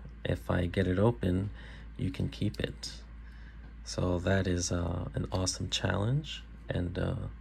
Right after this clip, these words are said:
an awesome looking lock here. So thank you very much, and thank you for the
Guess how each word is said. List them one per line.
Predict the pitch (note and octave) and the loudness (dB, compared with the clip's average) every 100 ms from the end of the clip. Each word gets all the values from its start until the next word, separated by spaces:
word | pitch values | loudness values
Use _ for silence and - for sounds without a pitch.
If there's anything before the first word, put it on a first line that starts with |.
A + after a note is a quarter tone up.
| - | -10
an | - - | -8 -2
awesome | F#2 F#2 - F#2 | 0 0 0 0
looking | F2+ F#2+ F2+ | 0 0 0
lock | F2+ F2+ - | 0 0 -2
here. | F#2+ F2+ F#2 | -2 -2 -2
So | - G1+ G1+ - - - - - - - - | -4 -2 -2 -4 -10 -12 -12 -12 -14 -4 4
thank | G2+ F#2 | 4 4
you | |
very | F#2+ F#2+ F#2 | 2 4 6
much, | F#2 A2+ C#3 - - - - | 6 4 2 2 -2 -4 -4
and | F2+ F2+ F#2 - | 0 0 -2 -2
thank | - F#2+ F#2 | 4 4 4
you | F#2 | 0
for | F2+ F#2+ F#2 | 0 0 2
the | F2+ F2+ | 2 0